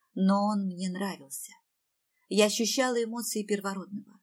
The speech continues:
чувствовала, что он за меня тревожится, старается помочь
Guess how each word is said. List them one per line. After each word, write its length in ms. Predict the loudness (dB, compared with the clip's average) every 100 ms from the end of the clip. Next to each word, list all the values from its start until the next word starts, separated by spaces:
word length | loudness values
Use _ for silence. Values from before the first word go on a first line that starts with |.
| _ _ _
чувствовала, 600 | -6 -2 -2 -4 -4 -4 -4
что 260 | -2 -4
он 180 | -4 -6
за 160 | -8 -10
меня 220 | -12 -14
тревожится, 720 | -14 -14 -14 -14 -14 -12 -14 -14 -18 _ _
старается 640 | -2 0 0 -2 -8 -8
помочь 640 | -6 -6 -8 -12 -14 -16